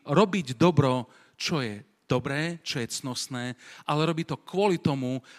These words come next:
aby odčinil to, čo sa odčiniť nedá. A riešenie je, že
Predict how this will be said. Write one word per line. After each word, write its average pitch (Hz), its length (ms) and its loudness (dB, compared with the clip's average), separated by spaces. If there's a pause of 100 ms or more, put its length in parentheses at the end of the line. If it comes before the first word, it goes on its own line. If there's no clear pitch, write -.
(160)
aby 147 320 0
odčinil 165 800 -2
to, 160 240 0
čo - 80 0
sa 165 240 0
odčiniť 143 480 -6
nedá. 113 480 -4 (320)
A 117 80 0
riešenie 135 560 2
je, 107 220 -4 (640)
že 127 160 -6